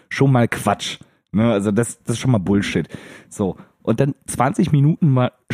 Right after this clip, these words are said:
bis auf diese Musik, Stille in dieser Bahn. Dann dachte ich, „Okay, ich geh da auch mal hin. Ich geh da hin mit so, so dem langsamsten Stück, inklusive Improvisationstheater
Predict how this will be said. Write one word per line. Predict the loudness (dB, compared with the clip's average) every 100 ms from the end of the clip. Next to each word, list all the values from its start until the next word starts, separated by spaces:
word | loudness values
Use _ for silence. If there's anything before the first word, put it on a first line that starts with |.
| -14 -18 _
bis | -2 -2
auf | -4 -2
diese | 0 2
Musik, | 2 2 2 0 0 -4 -20 _ _
Stille | -10 -6 0 2 4
in | 4
dieser | 2 0 -2
Bahn. | -2 0
Dann | -2
dachte | -2 -6
ich, | -8
„Okay, | -6 -6
ich | -6 -8
geh | -4
da | -4 -2
auch | -4 -2
mal | -4
hin. | -4 -6 -10 _ _ _ _ _ _
Ich | -10 -8
geh | -2
da | 0
hin | 2 2
mit | 0
so, | -2
so | -2
dem | 0 0 0
langsamsten | 0 2 0 0 -2 -2 -6
Stück, | -6 -8 -8 -14 -20 _ _
inklusive | 0 0 0 0 0 0 0
Improvisationstheater | 0 0 0 -2 0 -2 -2 -2 -2 -4 -2 0 0 -2